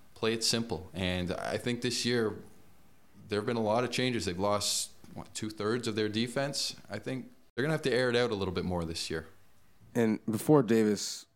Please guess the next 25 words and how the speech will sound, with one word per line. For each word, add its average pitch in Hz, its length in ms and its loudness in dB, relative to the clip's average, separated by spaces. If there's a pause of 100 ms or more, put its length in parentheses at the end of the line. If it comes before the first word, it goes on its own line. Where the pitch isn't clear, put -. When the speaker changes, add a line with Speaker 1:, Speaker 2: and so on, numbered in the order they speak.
Speaker 2:
weighs 101 340 2
in, 98 340 0 (100)
here's 123 300 6
why 90 180 4
you're 82 160 0
wrong. 80 180 -6 (240)
Because 107 240 4
it's 98 100 -2
not 123 180 6
just 117 180 -2
about 98 200 2
talent 98 360 4
alone. 92 240 4
It's - 120 -2
not 120 180 4
just 107 120 -4
about 101 160 4
opportunity 98 520 2
alone 98 260 2
or 95 100 2
receiving 107 500 2
core 98 180 0
alone. 98 380 0
It's 110 220 0
about 98 380 2